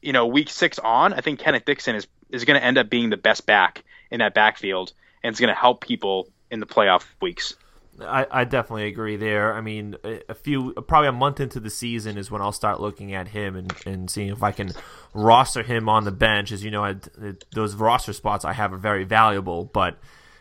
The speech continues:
Speaker 2: um,
Speaker 1: Oh, we know that.
Speaker 2: Oh, yeah, for sure. Um, but Terrence West, he only averaged one target a game that he's played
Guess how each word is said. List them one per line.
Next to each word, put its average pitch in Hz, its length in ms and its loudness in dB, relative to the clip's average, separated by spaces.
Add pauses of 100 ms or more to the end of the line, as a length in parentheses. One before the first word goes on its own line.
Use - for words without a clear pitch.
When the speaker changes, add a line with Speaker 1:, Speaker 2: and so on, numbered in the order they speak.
(140)
Speaker 2:
um, 104 320 0
Speaker 1:
Oh, 101 140 6
we 107 60 2
know 117 140 8
that. 104 300 6 (160)
Speaker 2:
Oh, 151 100 0
yeah, 98 180 0
for - 140 -10
sure. 107 420 -2 (120)
Um, 120 300 4
but 143 160 -2
Terrence 240 300 -4
West, 175 500 -4
he 185 340 -10
only 185 320 -4
averaged 139 440 2
one 127 360 -4
target 120 680 0 (140)
a 113 80 -6
game 101 380 -6
that 98 120 -8
he's 110 200 -10
played 101 400 -8